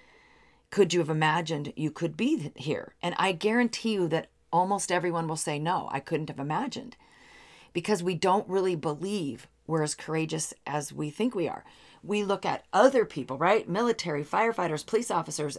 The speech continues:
they're courageous, and they are, absolutely, incredibly. But so are we.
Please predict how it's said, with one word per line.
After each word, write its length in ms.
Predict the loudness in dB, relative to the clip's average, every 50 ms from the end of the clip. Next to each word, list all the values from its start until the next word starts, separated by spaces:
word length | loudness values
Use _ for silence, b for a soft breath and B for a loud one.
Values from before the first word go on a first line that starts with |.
| -10
they're 280 | -6 0 4 4 4 4
courageous, 500 | 2 -2 -4 -2 -2 -4 -4 -8 -10 -6 -2
and 160 | 0 2 2
they 80 | 2 2
are, 300 | 2 0 -2 -2 -4 -6 _ _ _ _ 2
absolutely, 800 | 2 2 2 0 -2 -4 -2 0 0 0 0 -2 -8 -12 -12 _ _ _ _ _ _ _ _ _ _ _ _ _
incredibly. 580 | _ -2 0 2 2 2 0 -2 -6 -10 -14 _ b b b b b b b b b b b b b b b b b b b b b _ _ _ _ _ _ _ _ _ _ _ _ _ _ _ _ _ _ _ _ _ _ _ _ _ _ _ _ -10
But 280 | -2 0 0 0 0 -2 _ _ _ _ _ _ -8
so 300 | -4 -2 2 2 4 4 4
are 100 | 4 4
we. 340 | 2 2 2 0 0 -4